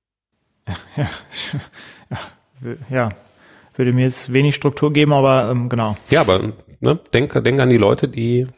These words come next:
Speaker 2: noch bevor die Kassiererin gefragt hat, zücken sie ihre Payback-Karte, ne? Und an dem Tag gibt's dann auch doppelte Punkte. Das sind ja immer diese Gamification-Elemente. Für, für die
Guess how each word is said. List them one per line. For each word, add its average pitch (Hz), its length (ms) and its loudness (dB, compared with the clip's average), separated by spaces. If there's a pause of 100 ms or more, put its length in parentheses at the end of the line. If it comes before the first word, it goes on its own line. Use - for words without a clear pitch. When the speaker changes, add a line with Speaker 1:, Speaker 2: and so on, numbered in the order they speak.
(200)
Speaker 2:
noch 113 180 -2
bevor 120 280 0
die 123 60 0
Kassiererin 113 460 0
gefragt 135 420 -2
hat, 170 160 -2
zücken 123 240 0
sie 110 100 -4
ihre - 140 -4
Payback-Karte, 139 720 -2
ne? 165 120 0 (1400)
Und 110 240 2
an 101 120 -2
dem 101 160 2
Tag - 220 -2
gibt's - 160 -4
dann 95 120 0
auch 92 100 0
doppelte - 360 -4
Punkte. 143 440 0 (460)
Das - 120 -2
sind 117 180 0
ja 107 80 2
immer 104 160 4
diese 101 200 0
Gamification-Elemente. 131 1160 0 (1300)
Für, 107 400 -2
für - 260 -2
die 147 340 4